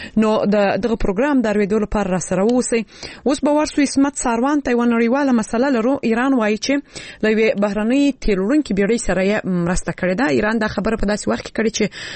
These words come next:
اه، په وروستیو کې، اه، د هیواد د خلیج په اوبو کې پر څو بېړیو پر حملو تورن شو او د برټانیې له لوري د یوې ایرانۍ بېړۍ، اه، له نیول، نیول کېدو وروسته یې د متقبل اقدام خبرداری ورکړ.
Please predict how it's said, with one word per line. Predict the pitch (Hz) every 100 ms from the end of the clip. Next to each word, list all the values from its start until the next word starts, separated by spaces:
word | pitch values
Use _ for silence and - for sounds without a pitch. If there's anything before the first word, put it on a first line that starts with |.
| -
اه، | 180
په | 180 202
وروستیو | 180 - 220
کې، | 214 - 202 196 -
اه، | 170
د | 160 170
هیواد | 170 196 175
د |
خلیج | 175 190 214 -
په |
اوبو | 170 156
کې | 202 190
پر | 180
څو | - -
بېړیو | 285 214 226 320
پر | 190 170
حملو | 165 170
تورن | 180 160 180 190
شو | 185 - - - -
او | 175
د | 170
برټانیې | 165 156 180 175 185
له | 165
لوري | 185 214
د | 180
یوې | 170 170
ایرانۍ | 170 170 170 196 - 160
بېړۍ، | 165 170 190 208
اه، | 147 160 151 147 151 - -
له | 196
نیول، | 185 160 -
نیول | 180 170
کېدو | 170 - 170
وروسته | 190 196 -
یې | 202 190
د | 170
متقبل | 165 - - 180 226 -
اقدام | 160 214 220 -
خبرداری | - 170 156 160 226
ورکړ. | 175 -